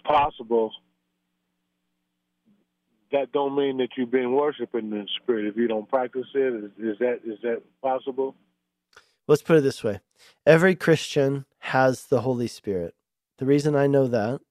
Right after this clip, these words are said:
Speaker 2: is because Romans chapter eight, verse five says that if you don't have the Holy Spirit, you don't belong to Jesus.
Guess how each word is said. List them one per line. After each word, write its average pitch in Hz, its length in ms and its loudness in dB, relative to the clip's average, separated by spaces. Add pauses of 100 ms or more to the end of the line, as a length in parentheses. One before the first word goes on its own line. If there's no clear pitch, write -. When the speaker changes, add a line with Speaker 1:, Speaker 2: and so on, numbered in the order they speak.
Speaker 2:
is 123 180 -6
because 120 680 -4 (560)
Romans 139 360 4
chapter - 540 -2
eight, 135 260 0
verse 127 240 -4
five 113 440 2
says - 260 -6
that 123 120 -2
if - 120 -8
you 120 100 -4
don't 131 300 0
have 107 200 -6
the 101 100 -6
Holy 107 220 -2
Spirit, 117 440 -2
you 123 140 -2
don't 127 220 0
belong 127 340 -4
to 120 100 -6
Jesus. 123 640 -10